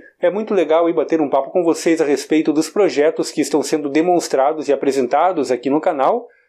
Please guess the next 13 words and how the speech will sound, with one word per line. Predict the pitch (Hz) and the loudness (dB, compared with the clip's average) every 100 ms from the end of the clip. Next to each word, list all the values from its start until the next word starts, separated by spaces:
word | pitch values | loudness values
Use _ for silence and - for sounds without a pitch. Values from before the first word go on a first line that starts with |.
| _ | _
e | 202 | -4
também | 202 175 160 175 160 | -2 2 0 0 -2
pegar | 156 139 143 | -2 2 0
algumas | 147 135 139 127 | 0 0 0 0
ideias | 143 120 127 139 | 0 2 2 0
para, | - 135 139 143 | -2 0 2 0
quem | 139 165 | 0 -4
sabe, | 160 143 135 147 | 0 0 0 0
implementar | 131 139 127 123 127 156 - _ | -2 0 0 0 0 0 -8 _
em | 185 180 | -2 0
algum | 139 151 | 0 -2
próximo | 151 139 135 - 143 | 0 0 0 0 -2
projeto. | 143 143 113 110 - | 0 0 2 0 0